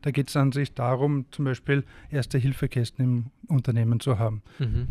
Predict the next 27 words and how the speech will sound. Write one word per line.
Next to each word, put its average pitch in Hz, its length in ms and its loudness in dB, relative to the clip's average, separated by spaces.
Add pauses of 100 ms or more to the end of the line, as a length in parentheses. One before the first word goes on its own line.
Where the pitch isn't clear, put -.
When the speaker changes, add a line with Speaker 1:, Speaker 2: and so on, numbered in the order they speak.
Speaker 1:
Dort 127 160 -2
gibt's - 300 -4
ablaufbare 131 920 2
Materialien 127 680 2
wie 123 60 2
die 123 100 0
Mullbinden. 131 640 6
Wenn 117 100 0
die 127 80 -4
Speaker 2:
Mhm. 123 60 -2
Speaker 1:
abgelaufen 135 580 2
sind, 147 300 2
dann 139 160 2
sollte 131 240 0
man 135 80 2
die 139 100 -2
ersetzen. 135 460 2
Das 107 100 -4
heißt, 127 220 0
Speaker 2:
Mhm. - 20 -6
Speaker 1:
es 131 140 -6
reicht 127 240 -4
nicht, 139 220 -2
dass 139 120 -10
man 139 160 2 (400)
einen 131 140 -2
Sicher-, 139 440 0